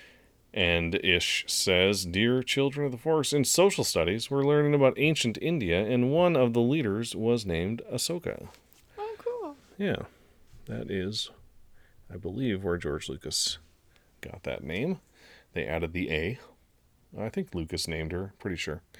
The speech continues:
Speaker 2: You mean they added
Speaker 1: Um,
Speaker 2: the H?
Speaker 1: Added the H, yep. Uh, but, uh, yeah. And the word means something, too. I can't remember. Um,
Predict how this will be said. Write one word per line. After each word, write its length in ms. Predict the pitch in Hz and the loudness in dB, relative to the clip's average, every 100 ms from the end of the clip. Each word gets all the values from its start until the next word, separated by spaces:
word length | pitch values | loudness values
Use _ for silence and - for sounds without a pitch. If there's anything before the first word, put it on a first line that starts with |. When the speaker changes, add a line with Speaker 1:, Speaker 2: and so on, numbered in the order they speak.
| - - | -20 -10
Speaker 2:
You 80 | 254 | -4
mean 140 | 247 226 | 0 2
they 80 | |
added 200 | 180 175 170 | 4 6 4
Speaker 1:
Um, 60 | 170 | 2
Speaker 2:
the 80 | |
H? 600 | 208 247 - - - - - - - | 0 -2 -6 -16 -14 -16 -18 -20 -4
Speaker 1:
Added 200 | 90 80 | -2 0
the 120 | 82 82 | 0 0
H, 280 | 123 - | -2 -2
yep. 160 | 95 127 - - | -4 -4 -6 -4
Uh, 580 | 92 92 90 90 90 85 - - - - - - - _ _ - | 0 2 2 2 2 -2 -6 -20 -20 -20 -20 -20 -20 _ _ -6
but, 320 | 113 98 - | 0 0 0
uh, 600 | 104 101 104 101 101 101 98 | -2 0 0 -2 -2 -4 -4
yeah. 840 | 110 131 139 131 117 101 90 85 82 - - | -6 -6 -4 -4 -4 -4 -4 -4 -6 -14 -12
And 160 | 120 120 | -6 -4
the 60 | |
word 300 | 120 143 156 | -2 -2 -2
means 760 | 113 110 120 127 127 120 104 92 | 0 0 2 0 0 0 0 0
something, 560 | - 85 85 85 80 | 0 -2 -4 -4 -4
too. 320 | 85 - 95 80 | -2 0 2 0
I 60 | |
can't 220 | 80 98 | -2 -6
remember. 460 | 76 80 80 87 82 - | -6 -6 -6 -6 -8 -8
Um, 440 | 85 82 80 80 | -4 -2 -2 -4